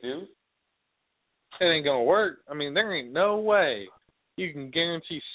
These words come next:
Speaker 2: seventy million dollars. As good as Von Miller is, and he is, if not the best pass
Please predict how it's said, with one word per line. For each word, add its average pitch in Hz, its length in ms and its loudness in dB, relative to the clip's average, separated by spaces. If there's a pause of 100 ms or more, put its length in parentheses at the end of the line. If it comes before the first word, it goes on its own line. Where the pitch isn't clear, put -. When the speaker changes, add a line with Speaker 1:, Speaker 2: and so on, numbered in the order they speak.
Speaker 2:
seventy 180 400 2
million 156 560 -4
dollars. 110 480 2 (500)
As 156 100 -6
good 262 140 0
as 185 140 -2
Von 185 200 2
Miller 165 400 4
is, 107 120 -4
and 123 180 -8
he 165 260 -4
is, 143 280 -2 (840)
if 170 180 0
not 180 380 0
the 175 160 -2
best 170 300 0
pass 170 180 2